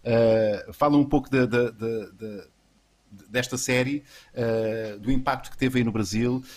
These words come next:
eh, qual fo-, quais foram os maiores desafios para ti, eh, porque, lá está, eh, isto numa sociedade, eh, que é um bocadinho hipócrita no Brasil, e, e eu estou à distância, mas, mas sei que há também muita hipocrisia, é uma, é uma sociedade muito conservadora,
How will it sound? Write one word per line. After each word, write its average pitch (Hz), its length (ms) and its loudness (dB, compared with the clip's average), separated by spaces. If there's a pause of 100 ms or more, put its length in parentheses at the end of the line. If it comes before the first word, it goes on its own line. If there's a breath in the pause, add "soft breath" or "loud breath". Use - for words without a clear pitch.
(160 loud breath)
eh, 113 160 -2
qual 131 220 0
fo-, 131 180 -4
quais 127 160 0
foram - 160 4
os 123 80 2
maiores 127 320 4
desafios 120 280 -2
para 117 140 -4
ti, 117 300 -6 (400 loud breath)
eh, 113 420 -2 (140)
porque, 120 760 -4 (280)
lá 110 180 -2
está, 123 360 0
eh, 90 560 -6
isto - 200 -8
numa 110 120 2
sociedade, 107 680 2 (360 soft breath)
eh, 101 420 -2 (1040)
que 117 120 2
é - 20 4
um 110 60 4
bocadinho 110 260 0
hipócrita 120 480 2
no 107 100 2
Brasil, 110 460 2
e, 92 220 -6
e - 40 -4
eu 98 80 0
estou - 240 -4
à 104 60 4
distância, 104 440 -2
mas, 92 260 -4
mas 98 200 -4
sei 104 260 2
que - 220 -8
há 90 160 -2
também 98 220 -2
muita 98 160 -2
hipocrisia, 104 480 -4
é 117 40 2
uma, 104 140 -4
é 98 60 -6
uma 98 400 -6
sociedade 98 340 0
muito 127 160 2
conservadora, 117 720 0